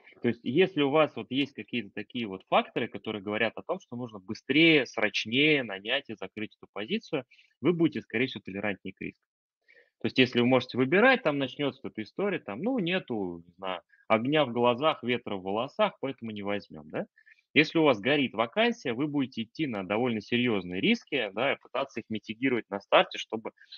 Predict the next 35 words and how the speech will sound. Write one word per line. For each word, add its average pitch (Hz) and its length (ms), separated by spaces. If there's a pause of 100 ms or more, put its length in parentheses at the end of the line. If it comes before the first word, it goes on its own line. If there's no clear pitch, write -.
(200)
как-то 117 320
все-таки 123 400
с - 40
человеком 98 520 (240)
справиться. 87 640
Вот, 95 240 (340)
вот, 101 200
наверно, 113 360
в 110 40
этом 101 260
будет 101 200
разница. 92 420
А 117 40
в - 20
остальном 175 360
все - 140
то - 120
же - 60
самое. 92 320
Сам 139 200
по - 40
себе 143 340 (160)
процесс 156 360
интервью 151 340
будет 110 260
такой - 340
же. - 80 (180)
Здесь 127 200
меняется 131 340
процесс 113 320
принятия 95 460
решений - 320 (120)
в - 40
этом - 180
случае. - 280